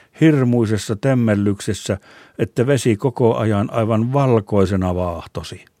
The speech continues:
Ypi yö myöhään joutuivat nudistit tällä lailla hyppäämään Skyllan ja Karybdin välissä –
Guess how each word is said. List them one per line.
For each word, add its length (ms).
Ypi 440
yö 320
myöhään 600
joutuivat 680
nudistit 600
tällä 340
lailla 280
hyppäämään 880
Skyllan 640
ja 200
Karybdin 720
välissä – 580